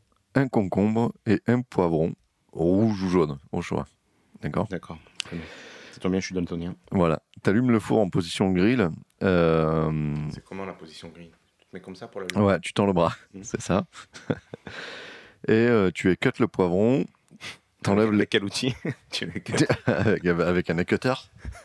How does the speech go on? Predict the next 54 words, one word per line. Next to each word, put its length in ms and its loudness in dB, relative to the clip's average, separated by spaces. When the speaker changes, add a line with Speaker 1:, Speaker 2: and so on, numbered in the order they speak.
Speaker 1:
<laughs> 720 -14
C'est 140 -2
comme 160 0
un 80 0
cutter, 320 2
mais 200 2
<laughs> 460 -14
Speaker 2:
Ou 100 2
avec 160 -2
ta 100 -6
queue. 180 -8
Speaker 1:
Euh, 160 0
Speaker 2:
Tu 60 2
Speaker 1:
voilà, 200 2
Speaker 2:
les 80 -6
Speaker 1:
c'est 160 0
ça. 220 -2
J'avais 240 0
déjà 240 2
du 100 -6
mal 160 2
avec 200 -2
la 80 0
main. 240 2
Et, 20 4
euh... 680 2
Et 100 4
donc, 220 0
en, 80 2
en 260 0
fait, 240 -2
voilà, 220 2
tu 160 -8
coupes 220 -6
ton 140 0
poivron 380 2
en 60 0
deux, 200 2
tu 140 -8
le 60 -12
fous 160 -2
au 120 4
four. 360 0
Tu 60 -12
sais, 60 -4
c'est 120 -8
pour 160 -2
enlever 200 2
la 120 0
peau, 180 -4
quoi. 240 -8
C'est 100 -20
pour 140 -20
ça. 160 -8